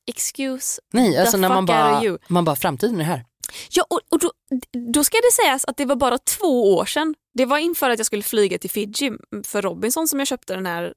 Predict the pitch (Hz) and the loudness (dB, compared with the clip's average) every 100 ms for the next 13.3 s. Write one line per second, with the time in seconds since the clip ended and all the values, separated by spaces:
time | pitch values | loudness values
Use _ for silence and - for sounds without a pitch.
0 | _ 196 214 190 240 - 262 185 160 156 | _ -4 -2 -2 -4 0 0 0 -4 -8
1 | 160 175 170 165 - 175 175 180 175 185 | -8 -8 -4 -4 -4 -6 -6 -8 -8 -6
2 | 180 233 - 104 110 104 110 123 135 - | -6 -8 -6 -6 -6 -10 -8 -10 -12 -10
3 | - 330 330 330 320 330 320 311 269 240 | -2 0 0 0 2 2 2 0 -2 -2
4 | 311 320 320 311 320 311 294 - 302 262 | 0 2 0 2 2 2 0 -4 -2 -2
5 | 262 254 208 196 - 240 240 254 247 220 | 0 0 -2 -4 -6 -4 -2 -2 -4 -6
6 | - 170 - 190 170 208 196 175 - - | -6 -8 -8 -8 -6 -6 -6 -8 -8 -14
7 | 185 - 226 226 - - 208 196 185 208 | -14 -4 0 0 -2 -4 -4 -2 0 2
8 | 208 208 196 202 180 - 175 151 269 277 | 2 0 -2 -2 -2 -4 -12 -2 2 4
9 | 277 262 - - 247 - - - - - | 4 0 -2 0 -2 -4 -8 -14 -14 -14
10 | _ _ _ - 220 226 208 202 196 220 | _ _ _ 0 0 2 2 2 2 0
11 | 196 175 180 - - - - 285 240 247 | -2 -4 -8 -12 -16 -10 0 4 4 2
12 | 370 302 269 220 214 247 - 285 226 226 | 0 0 2 2 0 0 -2 -6 -6 -8
13 | - 190 | -4 -4